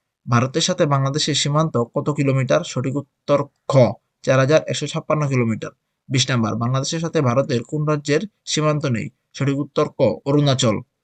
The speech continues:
একুশ নাম্বার, বাংলাদেশের সাথে মোট সীমান্তবর্তী জেলা কতটি? সঠিক উত্তর গ, বত্রিশটি। বাইশ নাম্বার, বাংলাদেশের সাথে ভারতের কোন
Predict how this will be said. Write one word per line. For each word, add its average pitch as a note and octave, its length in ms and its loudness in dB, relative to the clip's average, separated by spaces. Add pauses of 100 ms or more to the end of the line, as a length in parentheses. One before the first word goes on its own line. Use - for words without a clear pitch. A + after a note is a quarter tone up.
(240)
একুশ C#3 300 -2
নাম্বার, G#2+ 220 0 (120)
বাংলাদেশের C#3 440 0
সাথে F3+ 160 -2 (120)
মোট C3 140 -2
সীমান্তবর্তী D3+ 680 -2
জেলা C3+ 200 4 (140)
কতটি? D3+ 360 -2 (160)
সঠিক B2+ 260 -8
উত্তর D#3 300 -2 (200)
গ, - 20 8 (200)
বত্রিশটি। A#2+ 560 -2 (300)
বাইশ B2 260 0
নাম্বার, B2 200 2 (100)
বাংলাদেশের C3+ 440 0
সাথে F#3 180 0
ভারতের B2+ 380 0 (100)
কোন C#3+ 120 -4